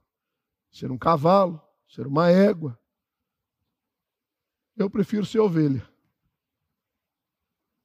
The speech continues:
Eu não tô dizendo que todas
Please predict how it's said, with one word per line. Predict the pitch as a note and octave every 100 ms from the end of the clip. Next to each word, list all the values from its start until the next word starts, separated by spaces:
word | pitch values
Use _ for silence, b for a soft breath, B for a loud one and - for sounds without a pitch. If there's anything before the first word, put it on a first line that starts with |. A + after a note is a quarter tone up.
| _ _ _ _ _ _ _ _ _ _ _ _ _ _ _ _ _ -
Eu | F3+
não | G#3
tô | E3 A3+
dizendo | G#3 D3+ G#3+ G#3+
que | - G3+
todas | - A3+ A#3 G#3+ F3 C3 - - -